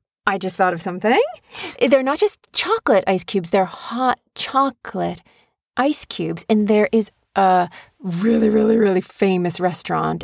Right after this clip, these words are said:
in New York City called Serendipities, where I have been with Nana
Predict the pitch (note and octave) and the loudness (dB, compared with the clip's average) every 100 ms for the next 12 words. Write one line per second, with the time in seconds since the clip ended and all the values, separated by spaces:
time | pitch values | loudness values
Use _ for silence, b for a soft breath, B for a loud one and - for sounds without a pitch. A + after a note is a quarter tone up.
0 | - G3 F3+ F3 E3+ E3+ B3+ F4 E4+ - | -2 0 0 0 -2 -2 0 0 0 -6
1 | - - B4+ A4 G4 G4 F#4+ B B - | -8 -2 0 2 4 2 0 B B 0
2 | G#3+ F#3+ - - A3 G#3+ G3+ E3+ B3+ D#3 | 0 0 -4 0 2 4 2 0 -4 -4
3 | D#3+ D3 E3 - F#3 F3+ - F#3 F#3+ F#3+ | -4 -4 -6 0 2 2 2 2 2 0
4 | F#3 F#3 F3 E3+ - E3+ D#3+ D#3+ F#3 | -2 -4 -2 -6 -8 -8 -8 -4 -4